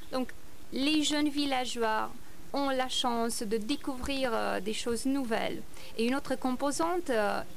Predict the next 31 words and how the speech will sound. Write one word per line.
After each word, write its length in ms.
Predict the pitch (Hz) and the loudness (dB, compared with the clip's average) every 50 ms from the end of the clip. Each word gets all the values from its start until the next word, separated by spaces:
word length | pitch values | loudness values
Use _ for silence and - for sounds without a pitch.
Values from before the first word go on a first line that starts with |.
| - - | -4 -4
également 480 | 294 254 285 254 254 240 240 233 220 - | -2 0 0 0 0 0 0 0 0 0
importante 680 | - 208 208 - 247 240 - - 294 311 359 403 415 - - - - - - - - - - - - - - - - - | 0 0 0 0 -2 -4 -2 0 0 2 2 2 0 -2 -4 -6 -6 -6 -6 -6 -6 -6 -6 -6 -6 -6 -6 -6 -6 -2
est 120 | - 294 285 | 0 0 2
liée 340 | 277 277 285 302 320 320 - - | 2 2 2 2 2 2 2 2
à 80 | 247 | 2
un 60 | 247 262 | 0 2
certain 360 | - 294 269 - - 302 294 | 0 0 0 0 0 0 2
complexe 480 | - 311 302 294 294 302 302 - - | 2 0 0 0 0 0 -2 -2 -2
d'infériorité 1160 | 269 285 277 - - 269 254 254 262 262 247 233 247 240 214 - - 233 220 214 214 214 220 - - - - - - - - - | -2 -2 0 0 0 0 0 2 2 0 0 0 0 -2 -4 0 2 2 4 4 4 2 0 -2 -4 -6 -6 -6 -6 -6 -4 -2
que 80 | - 277 | 0 0
beaucoup, 720 | 233 220 226 294 302 - - - 339 339 330 330 311 - - - | 0 0 0 0 -2 -2 -2 2 4 4 6 4 4 2 0 0
euh, 560 | 220 226 226 226 226 226 220 220 214 214 214 208 185 | 2 2 2 2 2 2 4 4 2 2 0 -2 -4
des 280 | - 202 202 233 254 226 | -4 -4 -2 -2 -2 -2
paysans, 880 | - - - 277 285 277 262 254 233 247 254 240 240 240 240 247 254 - - - - | -2 -2 -2 0 0 0 -2 -2 0 0 2 2 2 2 0 0 -2 -4 -6 -6 -6
soit 240 | - - - 220 214 | -6 -2 -2 -2 0
qu'ils 220 | - 226 214 196 | 0 -2 -2 -2
soient 240 | 196 - 247 240 240 | -2 0 0 0 2
jeunes 360 | 233 - 269 262 254 262 247 | 2 2 2 2 2 0 0
ou 200 | 202 202 208 208 | 0 0 0 -2
soit 180 | 196 - 226 220 | -2 -2 -2 -2
qu'ils 160 | 226 233 214 | -2 -2 -4
soient 240 | - - 233 208 - - | -2 -2 -2 -2 0 0
âgés, 440 | - 233 240 226 247 262 262 262 - - - - - | -2 0 0 0 0 0 0 0 -2 -4 -6 -4 0
ont. 200 | 240 226 226 226 - - - - - - - - - - - - - - - - - - - - | 0 0 0 0 -2 -6 -6 -6 -6 -6 -6 -6 -6 -6 -6 -6 -6 -6 -6 -6 -6 -6 -6 -4
Ils 320 | - 262 277 277 294 285 277 | -2 0 0 2 2 2 2
ne 80 | 311 | 2
se 200 | 302 - 330 311 | 2 2 2 2
sentent 260 | 294 - 311 302 311 | 2 2 2 2 2
pas 140 | - 359 339 - | 2 0 0 0
à 60 | 311 311 | 0 2
l'aise 500 | 277 254 254 254 247 254 262 240 254 | 2 2 2 2 2 0 0 0 2